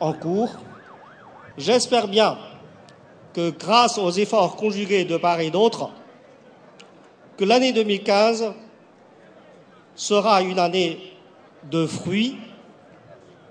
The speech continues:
et de récoltes. Soyez assurés que de notre côté,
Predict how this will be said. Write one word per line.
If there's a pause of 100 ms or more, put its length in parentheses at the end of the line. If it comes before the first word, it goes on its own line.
(440)
et
de
récoltes. (2500)
Soyez
assurés (680)
que
de
notre
côté,